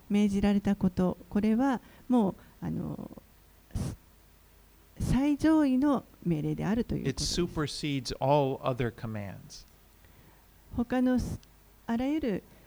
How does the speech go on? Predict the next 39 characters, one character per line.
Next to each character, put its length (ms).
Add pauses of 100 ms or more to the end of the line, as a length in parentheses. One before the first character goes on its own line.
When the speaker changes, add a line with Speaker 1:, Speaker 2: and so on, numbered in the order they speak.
(120)
Speaker 1:
命 220
令 160
の 320
上 260
に 200 (300)
存 240
在 180
す 140
る 100
も 100
の 100
に 120
な 60
り 100
ま 100
す。 20
Speaker 2:
Now, 20
what 200
this 40
should 280
do, 180
it 120
should 180
give 220
us 180
confidence 880
in 360
knowing 680 (760)
That, 260
that 200
the 80
Jesus 600
we 140
follow, 560
he, 340
we 180
have 440
his 180
support. 800